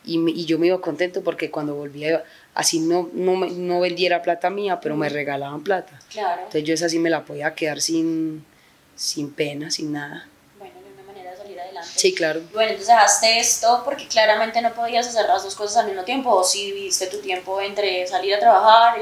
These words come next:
Speaker 2: y hacer los videos?
Speaker 1: Cuando, bueno, ahí, ahí, eh, hace dos meses empezamos a hacer los videos.
Speaker 2: Ujú.
Speaker 1: Entonces, eh, primero empezamos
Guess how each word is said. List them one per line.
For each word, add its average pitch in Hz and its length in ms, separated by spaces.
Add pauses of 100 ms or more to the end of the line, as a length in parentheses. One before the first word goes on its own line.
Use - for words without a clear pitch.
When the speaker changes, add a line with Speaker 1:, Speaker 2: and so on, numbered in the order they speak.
(120)
Speaker 2:
y 180 80
hacer 180 220
los 185 120
videos? 185 500
Speaker 1:
Cuando, 175 720
bueno, 185 420 (920)
ahí, 180 240 (140)
ahí, 185 180 (280)
eh, 185 480
hace 196 200
dos 226 100
meses 240 260
empezamos 170 340
a 170 40
hacer 165 140
los 160 140
videos. 147 580
Speaker 2:
Ujú. 196 80 (440)
Speaker 1:
Entonces, 190 680
eh, 165 420 (300)
primero 185 300
empezamos 170 840